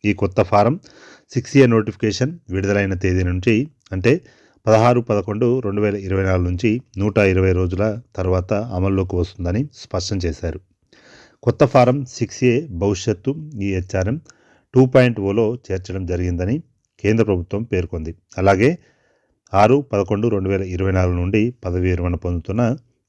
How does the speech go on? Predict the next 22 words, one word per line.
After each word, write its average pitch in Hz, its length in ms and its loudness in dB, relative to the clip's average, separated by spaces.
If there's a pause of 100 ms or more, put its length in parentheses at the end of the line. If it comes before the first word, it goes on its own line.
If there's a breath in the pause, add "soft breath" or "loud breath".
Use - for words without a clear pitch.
కేంద్ర 123 220 4
ప్రభుత్వ 113 340 0
ఉద్యోగులకు 95 580 -2 (140)
ఈ 101 140 -2
సదుపాయం 92 480 -2 (160)
అందుబాటులో 95 520 0 (720 soft breath)
ఉంటుందన్నారు. 87 600 0 (200)
ఇక 98 120 -2
నుంచి 117 320 4 (240)
పదవీ 95 280 0
విరమణ 92 260 0
చేయనున్న 90 420 -4 (280)
కేంద్ర 98 240 0
ప్రభుత్వ 92 320 -2
ఉద్యోగులు 92 480 2 (220)
భవిష్య 107 460 0
లేదా 101 320 2 (1400)
ఈహెచ్ఆర్ఎంఎస్ 104 880 2 (100)
టూ 95 120 -8
పాయింట్ 90 300 -4
ఓలో 104 220 2 (600 soft breath)
ఆన్‌లైన్ 131 480 6